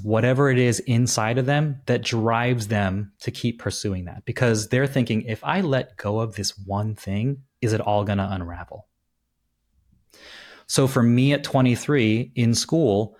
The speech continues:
thinking that I needed to project myself as perfect and good and right all the time, if I were to admit one mistake, "Yeah, I'm sorry, I messed that up," then for me, my whole life would have fallen apart.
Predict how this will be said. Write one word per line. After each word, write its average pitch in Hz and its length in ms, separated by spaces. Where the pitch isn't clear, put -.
thinking 156 600
that 113 100
I 113 120
needed 131 520
to 147 160
project 113 500
myself 98 520
as 98 220
perfect 113 600
and 107 200
good 101 320
and 98 220
right 95 180
all 101 140
the 98 80
time, 104 460
if 110 160
I 131 240
were 143 180
to 131 260
admit 104 460
one 113 380
mistake, - 500
"Yeah, 123 200
I'm 110 140
sorry, 98 300
I 95 40
messed 95 260
that 92 120
up," 76 220
then 123 160
for 127 140
me, 143 220
my 113 180
whole 123 260
life 117 240
would 98 100
have 92 80
fallen 90 300
apart. 87 320